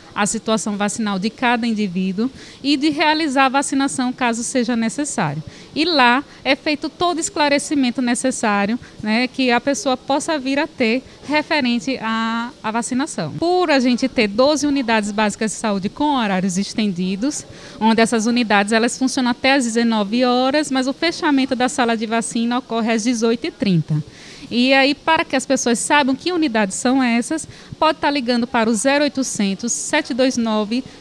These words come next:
trinta e cinco trinta e quatro e fazer a opção número sete. E aí vocês terão acesso à ouvidoria, onde eles farão a devida orientação para que o usuário venha a procurar a unidade básica de saúde.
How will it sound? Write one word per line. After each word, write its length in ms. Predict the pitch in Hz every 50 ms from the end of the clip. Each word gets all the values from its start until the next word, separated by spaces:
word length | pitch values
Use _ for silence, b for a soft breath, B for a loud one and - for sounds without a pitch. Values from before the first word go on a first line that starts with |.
| B B
trinta 280 | - 302 311 330 339 381
e 80 | 330 -
cinco 320 | - 285 247 - 240 233
trinta 260 | - 214 220 - -
e 60 | 233
quatro 500 | - - 262 233 220 214 220 - 269 - - -
e 100 | 302 294
fazer 300 | - 320 277 247 277 269
a 120 | 254 254
opção 480 | 262 262 - 294 - - - 262 247 247
número 360 | 247 254 254 262 254 294 320
sete. 520 | - - - 240 214 208 - - - - B B B B B B B
E 160 | 220 233 220
aí 220 | 226 226 233 254
vocês 400 | 233 240 262 254 - 262 247 -
terão 340 | - 349 330 320 285 262 262
acesso 580 | 269 285 - - - 233 214 233 277 - - 254
à 40 |
ouvidoria, 800 | 233 233 220 202 214 190 226 226 226 220 214 214 214 226 247 277 B B B B B
onde 220 | 247 254 254 262
eles 220 | 254 262 269 - -
farão 360 | 349 311 311 302 269 269 262
a 160 | 262 262 262
devida 380 | 220 269 269 240 254 220 247 247
orientação 720 | 247 247 233 240 - - 262 285 - - 226 214 214 247 B B B B B B
para 200 | - 233 226 240
que 360 | 233 - 247 240 233 233 233 -
o 80 | 247 247
usuário 600 | 233 233 220 214 247 247 220 214 214 208 226 233
venha 460 | 214 220 214 214 208 214 220 226 - -
a 260 | - 214 220 220 214 - -
procurar 420 | 226 226 226 - 247 220 226 214
a 40 | 214
unidade 340 | 220 220 220 208 220 202 196
básica 320 | 196 214 196 196 - 208
de 80 | 202 -
saúde. 500 | - 247 254 254 202 156 139 127 160